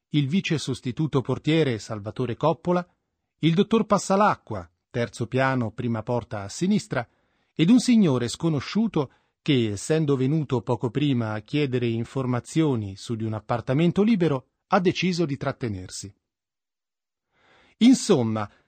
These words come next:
ma allora voi di politica non ne capite proprio niente", dice Salvatore Coppola, vice sostituto portiere. "E che avete studiato a fare?"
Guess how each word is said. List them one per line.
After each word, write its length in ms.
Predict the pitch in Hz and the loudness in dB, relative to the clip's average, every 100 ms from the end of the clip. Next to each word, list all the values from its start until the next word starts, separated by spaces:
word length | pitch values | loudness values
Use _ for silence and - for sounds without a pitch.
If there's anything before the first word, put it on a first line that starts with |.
| _ | _
ma 140 | - 254 | 2 4
allora 300 | 294 294 156 | 6 4 6
voi 160 | 208 | 4
di 140 | 156 151 | 2 2
politica 680 | 180 233 190 123 - 107 - _ | 4 4 2 0 -2 -4 -8 _
non 200 | 185 240 | 4 6
ne 140 | 233 240 | 6 4
capite 420 | 226 254 214 196 | 2 2 2 2
proprio 380 | 226 254 185 175 | 4 2 4 2
niente", 680 | 190 208 123 104 110 95 _ _ _ | 4 4 2 -4 -6 -8 _ _ _
dice 320 | 107 110 - 120 | -8 -6 -4 -4
Salvatore 540 | 117 113 110 127 113 | -2 -4 -2 -2 0
Coppola, 560 | - 120 - 113 107 - _ | 0 -2 -2 -6 -6 -12 _
vice 340 | 113 131 139 | -4 -2 0
sostituto 640 | 120 117 - 117 120 117 110 | -2 -6 -6 -4 -4 -4 -4
portiere. 640 | 117 - 117 107 104 - _ _ _ | -4 -4 -4 -4 -6 -10 _ _ _
"E 180 | - 277 | 0 2
che 160 | - 320 | 4 4
avete 340 | 294 277 247 | 4 2 2
studiato 540 | - 233 190 196 165 | 2 0 4 2 2
a 60 | 131 | -2
fare?" 560 | - 120 104 104 107 | -4 -8 -8 -8 -10